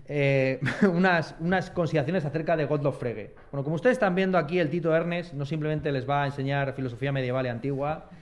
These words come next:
sino que aquí van a aprender un poco de todo. Y yo no quiero dejar pasar unas pequeñas reflexiones acerca de Gottlob Frege,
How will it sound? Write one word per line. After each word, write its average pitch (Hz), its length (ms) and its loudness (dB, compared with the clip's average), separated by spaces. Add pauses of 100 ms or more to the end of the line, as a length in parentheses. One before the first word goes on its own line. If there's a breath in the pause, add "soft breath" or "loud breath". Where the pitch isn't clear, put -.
(180 loud breath)
sino 160 240 0
que 170 500 0
aquí 143 200 -2
van 208 100 4
a 190 40 4
aprender 175 240 2
un 160 80 0
poco 170 180 2
de 127 60 4
todo. 107 240 -8 (720 loud breath)
Y 151 680 2
yo 185 140 4
no 220 100 4
quiero 190 180 4
dejar 180 380 2
pasar 175 520 -2
unas 196 340 0
pequeñas 175 380 2
reflexiones 170 580 0
acerca 160 320 0
de 160 100 2
Gottlob 160 380 0
Frege, 165 460 0